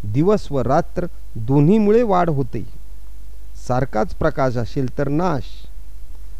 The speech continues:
म्हणून एका कवितेत म्हटले आहे, "करुणी माता अनुराग राग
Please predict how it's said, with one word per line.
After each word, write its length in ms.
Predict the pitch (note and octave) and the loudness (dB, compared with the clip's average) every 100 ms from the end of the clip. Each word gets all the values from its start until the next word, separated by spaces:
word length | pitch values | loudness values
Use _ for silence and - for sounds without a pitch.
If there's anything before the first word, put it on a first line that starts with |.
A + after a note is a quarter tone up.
| - | -4
म्हणून 300 | A2+ C3+ G3+ | 0 4 2
एका 320 | G#3+ C#3 C#3+ B2+ | 2 -2 0 0
कवितेत 680 | B2+ A#2+ A2+ C#3+ E3 - | -2 -2 -2 -2 -2 -4
म्हटले 340 | G#2 G#2 C3+ F3+ | -2 -2 -2 0
आहे, 280 | C3 G#2+ F2 - - - - - - - - - - - - - - | 0 -2 -4 -4 -4 -4 -4 -4 -4 -4 -4 -4 -4 -4 -6 -4 2
"करुणी 480 | F#3+ G3+ A#3+ B3+ | 2 4 4 4
माता 640 | A3+ G3+ F#3+ - G3 F3 E3 | 4 2 2 2 2 2 4
अनुराग 480 | E3 D#3+ D3+ G3 E3 | 6 6 4 2 0
राग 460 | C3+ A#2+ A2 - | 0 0 -2 -4